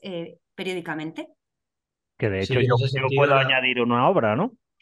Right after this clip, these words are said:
Speaker 1: Sí, puedes
Speaker 3: Sí, claro,
Speaker 1: sugerirnos
Speaker 3: sí.
Speaker 1: obras que recibimos notificación y nos sirven para poder estudiarlas. De eso también e-, es parte de que la,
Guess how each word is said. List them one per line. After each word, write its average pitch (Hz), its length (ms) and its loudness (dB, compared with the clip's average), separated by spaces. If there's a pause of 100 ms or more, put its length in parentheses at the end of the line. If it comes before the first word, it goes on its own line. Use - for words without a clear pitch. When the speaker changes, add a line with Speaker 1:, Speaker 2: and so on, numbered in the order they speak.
Speaker 1:
Sí, 320 400 2
puedes 240 220 4
Speaker 3:
Sí, - 60 0
claro, 285 180 2
Speaker 1:
sugerirnos 330 480 0
Speaker 3:
sí. - 100 -6
Speaker 1:
obras 370 500 -2
que 247 280 -6
recibimos 220 440 -8
notificación 285 760 -4
y 349 40 -2
nos 240 140 -4
sirven 226 260 -6
para 233 220 -4
poder 180 220 -10
estudiarlas. 208 540 -6
De 208 80 -10
eso 226 140 -8
también 233 300 -4
e-, 247 160 -6
es 233 140 -6
parte 226 360 -6
de 185 120 -8
que 190 120 -8
la, 175 160 -6